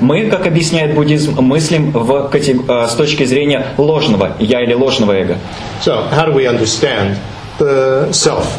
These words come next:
Speaker 2: in Buddhism?
Speaker 1: Итак, как же в буддизме понимается "я"?
Speaker 2: We, uh, speak about how in our, uh, daily life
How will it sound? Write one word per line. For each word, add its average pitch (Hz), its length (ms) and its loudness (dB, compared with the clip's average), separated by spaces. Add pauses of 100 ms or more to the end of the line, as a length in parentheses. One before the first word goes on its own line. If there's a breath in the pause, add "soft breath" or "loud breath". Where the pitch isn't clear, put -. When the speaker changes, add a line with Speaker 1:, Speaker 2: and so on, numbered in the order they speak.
Speaker 2:
in 123 280 2
Buddhism? 110 480 2 (320)
Speaker 1:
Итак, - 380 0
как 220 160 0
же 208 140 2
в 160 80 2
буддизме 156 420 2
понимается 131 600 0
"я"? 120 360 0 (600 loud breath)
Speaker 2:
We, 127 400 2
uh, 117 560 0
speak - 400 -2 (400)
about 117 560 -2 (240)
how 123 560 0
in 135 400 2
our, 110 600 2
uh, 101 580 0
daily 147 320 2
life 101 320 0